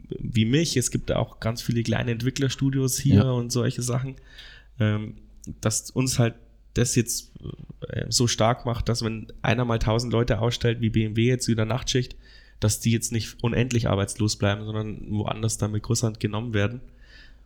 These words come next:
Speaker 1: Mal schauen, wie es bei einer vielleicht nächsten Rezession kommt. <laughs>
Speaker 2: Aber aktuell, ähm,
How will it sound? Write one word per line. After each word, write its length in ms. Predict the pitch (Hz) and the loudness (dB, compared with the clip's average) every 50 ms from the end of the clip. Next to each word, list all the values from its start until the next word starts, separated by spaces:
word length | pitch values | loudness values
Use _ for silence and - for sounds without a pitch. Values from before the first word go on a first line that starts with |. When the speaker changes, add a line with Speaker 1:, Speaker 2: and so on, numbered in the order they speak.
| - - - | -10 -2 0
Speaker 1:
Mal 100 | 107 107 | 0 2
schauen, 300 | - 107 113 123 127 120 | 4 4 2 2 2 0
wie 60 | 120 | -2
es 260 | 120 - - - - - - - - - - - - - - | -2 -2 -4 -8 -8 -10 -8 -8 -8 -8 -10 -12 -16 -6 -2
bei 100 | 104 104 | -2 0
einer 220 | 107 107 107 107 | 0 0 0 -2
vielleicht 420 | - - 117 110 117 117 117 - - | -2 -2 -2 0 0 0 -2 -4 -6
nächsten 260 | 104 - - - 113 | -6 -6 -4 -2 0
Rezession 520 | 104 107 104 - - 110 - 113 107 107 107 | 2 2 0 0 -2 -2 0 0 0 -2 -2
kommt. 320 | - - - - - - - - - - - - - 135 - - | -6 -8 -8 -6 0 4 4 4 6 4 2 2 2 0 -2 -2
<laughs> 520 | - - - - - - - - - - | -4 -8 -8 -8 -8 -10 -10 -12 -6 0
Speaker 2:
Aber 280 | - 98 98 98 - - | 4 6 6 6 6 4
aktuell, 720 | 113 - - - 139 117 110 120 123 123 123 123 120 113 110 104 | 2 2 2 2 4 6 6 6 8 8 8 8 6 6 4 4
ähm, 540 | 98 104 110 110 104 104 104 104 101 98 | 6 6 6 8 8 8 6 6 6 4